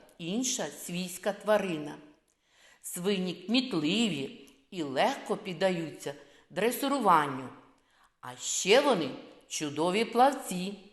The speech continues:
та рибалки. Одного разу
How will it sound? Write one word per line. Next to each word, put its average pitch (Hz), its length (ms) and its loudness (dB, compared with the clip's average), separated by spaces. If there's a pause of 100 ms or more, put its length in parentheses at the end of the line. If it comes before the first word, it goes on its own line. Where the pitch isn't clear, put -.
та 214 140 4
рибалки. 151 680 4 (720)
Одного 254 460 2
разу 269 540 2